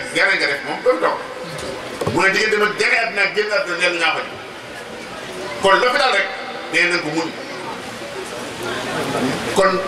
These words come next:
muñ ab jullit daf ko war a takkoo, wér a wér. Ñaareelu xeet muñ bi ci des,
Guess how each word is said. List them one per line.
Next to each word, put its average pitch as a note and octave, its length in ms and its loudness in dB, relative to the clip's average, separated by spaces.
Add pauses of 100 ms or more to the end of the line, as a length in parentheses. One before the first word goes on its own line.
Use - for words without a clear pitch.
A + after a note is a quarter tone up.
(140)
muñ A3+ 280 6 (540)
ab F3+ 240 2
jullit F3 180 0
daf E3 140 0
ko D3+ 80 0
war D3+ 180 4
a - 60 -4
takkoo, C#3 320 0 (300)
wér E3 180 4
a D#3+ 60 4
wér. C#3+ 140 2 (1300)
Ñaareelu C4+ 340 4
xeet B3 240 4
muñ A#3+ 160 0
bi G#3+ 100 0
ci A#3+ 80 2
des, A3+ 160 4